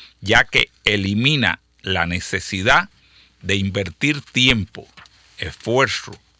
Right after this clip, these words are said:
y energía en el aprendizaje directo por medio de nuestras propias experiencias. Sin embargo, ten cuidado de asegurarte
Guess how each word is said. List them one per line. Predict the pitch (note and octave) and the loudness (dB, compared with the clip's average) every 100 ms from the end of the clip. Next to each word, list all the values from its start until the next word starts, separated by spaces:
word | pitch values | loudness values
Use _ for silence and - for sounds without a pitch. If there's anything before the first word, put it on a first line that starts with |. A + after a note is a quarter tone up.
| _ | _
y | G#2+ C3 | 2 4
energía | D3 F#2+ D#2 A#2+ D#3+ D#3+ - _ - - - - | 4 0 -2 0 4 2 0 _ -20 -20 -20 -6
en | G#2 A2 | 0 0
el | G#2 | 0
aprendizaje | G2+ A2+ G#2+ G#2+ - D3 D#3+ D3 | 0 -2 0 -2 2 2 2 2
directo | A#2+ C#3 D#3+ D3 - E3+ _ _ | 4 4 2 -2 -10 -10 _ _
por | A#2+ G#2 | -4 0
medio | G#2+ D3+ F#3+ E3 A#2+ | 0 2 2 2 -2
de | F#2+ F#2 | -2 -2
nuestras | F2+ - F2+ | -4 -6 -8
propias | - G2+ G#2+ G#2+ | -6 -6 -4 -4
experiencias. | F2+ F2 - D#2 D#2 D#2 - - _ _ _ _ - - - | -4 -4 -4 -4 -6 -10 -14 -16 _ _ _ _ -20 -20 -20
Sin | - C3+ | -2 4
embargo, | C#3 C3+ D#3 D#3 A#2+ G2 - _ _ _ | 4 6 6 6 2 -8 -14 _ _ _
ten | - A2+ | -2 -2
cuidado | C#3 C#3 A2+ B2+ C3 F#2 - _ _ - | -2 -2 2 4 2 -2 -10 _ _ -10
de | F2+ | -2
asegurarte | F2 - F2+ E2 F#2 A#2 C#3+ - D#3+ | -2 -2 -4 -4 -4 -2 -4 -6 -10